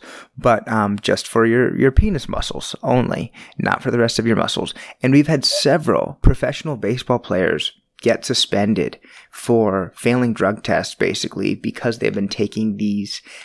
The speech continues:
male <laughs> enhancers that you buy at gas stations over the counter,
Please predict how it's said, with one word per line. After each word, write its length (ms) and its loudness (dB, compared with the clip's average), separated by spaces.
male 300 2
<laughs> 100 4
enhancers 840 4
that 260 2
you 140 4
buy 240 2
at 180 6
gas 260 0
stations 540 0
over 260 0
the 60 0
counter, 540 0